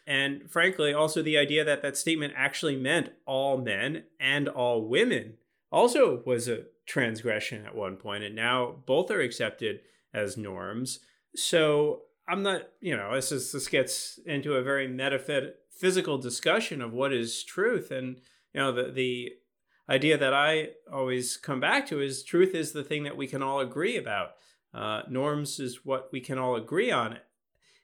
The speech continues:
And when we have these moments in which we can't agree, that's when norms break down. Uh, you know, I think this gets back to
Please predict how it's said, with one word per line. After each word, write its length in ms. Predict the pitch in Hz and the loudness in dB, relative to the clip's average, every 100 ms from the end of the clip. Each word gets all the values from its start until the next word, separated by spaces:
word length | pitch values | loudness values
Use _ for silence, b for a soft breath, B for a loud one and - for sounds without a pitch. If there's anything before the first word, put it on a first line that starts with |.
| _ | _
And 500 | 127 123 123 127 127 - _ | 0 2 2 0 -4 -10 _
when 440 | - 151 147 143 143 | -10 -4 -2 -2 -4
we 120 | 139 | -2
have 240 | 151 156 | 2 2
these 200 | 143 131 | 2 -2
moments 380 | 139 185 220 175 | 0 0 0 -2
in 140 | 147 127 | -4 -4
which 240 | 131 - | -6 -8
we 120 | 127 | -12
can't 420 | 120 - 220 370 | -14 -12 -6 -2
agree, 440 | 262 - 123 127 143 | -2 -2 -2 0 -2
that's 320 | 139 139 - | -2 -6 -6
when 240 | 151 139 | -8 -6
norms 440 | 135 139 139 131 127 | -6 -4 -4 -6 -10
break 400 | - 143 135 131 _ _ - | -6 0 0 -2 _ _ -4
down. 520 | 143 220 160 107 101 | -2 0 0 -2 -6
Uh, 240 | 110 131 - | -12 -14 -12
you 100 | 160 | -6
know, 80 | 104 | -6
I 80 | 110 | -6
think 200 | 139 117 | -8 -6
this 160 | 117 | -4
gets 200 | - 113 | -4 -4
back 280 | - 117 117 | 0 0 0
to 240 | - 110 | -4 -8